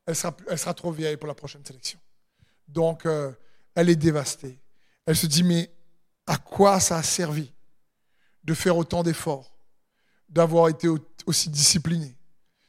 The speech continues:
d'a-, d'avoir chéri ce rêve, d'a-, d'a-, de s'être donné les moyens ? Si à chaque fois, à deux reprises, elle est passée à côté. Le cent mètres la première fois, le cent longueur la deuxième fois. Et elle perd tout espoir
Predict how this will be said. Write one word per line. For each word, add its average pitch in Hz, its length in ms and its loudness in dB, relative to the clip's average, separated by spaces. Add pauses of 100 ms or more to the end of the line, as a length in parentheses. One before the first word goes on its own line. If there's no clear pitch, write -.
(300)
d'a-, 165 420 4
d'avoir 165 300 2
chéri 180 320 6
ce - 160 0
rêve, 170 400 4
d'a-, 156 320 0
d'a-, 165 240 0
de 151 100 -4
s'être 165 220 -2
donné 170 200 0
les 170 80 2
moyens ? 170 400 0 (600)
Si - 140 -2
à 175 60 2
chaque 185 260 0
fois, 180 280 0
à 165 40 2
deux 160 180 -2
reprises, 165 440 -4
elle 160 100 -2
est 151 40 -6
passée 156 280 -4
à 143 80 -6
côté. 156 420 -6 (520)
Le 156 100 0
cent 175 220 4
mètres 175 220 2
la 165 60 0
première 170 320 -2
fois, 165 180 0
le 160 60 -2
cent 180 200 -2
longueur 165 340 2
la 160 40 0
deuxième 156 300 -4
fois. 156 300 -10 (920)
Et 160 680 4 (880)
elle 165 180 2
perd 190 200 6
tout 156 160 -8
espoir 165 720 -4